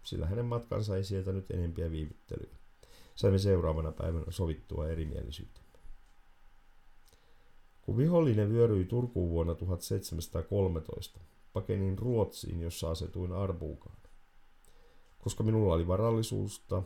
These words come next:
ja hassu ruotsin kieleni, saatoin jatkaa kaupunkäyntiäni laivallani.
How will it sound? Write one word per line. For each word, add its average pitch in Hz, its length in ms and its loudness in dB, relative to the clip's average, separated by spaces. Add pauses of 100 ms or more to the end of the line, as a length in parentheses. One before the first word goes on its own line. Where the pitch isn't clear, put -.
(280)
ja 95 100 2
hassu 90 420 -2
ruotsin 87 440 -2
kieleni, 85 520 -2 (540)
saatoin 98 420 4
jatkaa 110 300 0
kaupunkäyntiäni 87 1040 -2
laivallani. 87 720 -4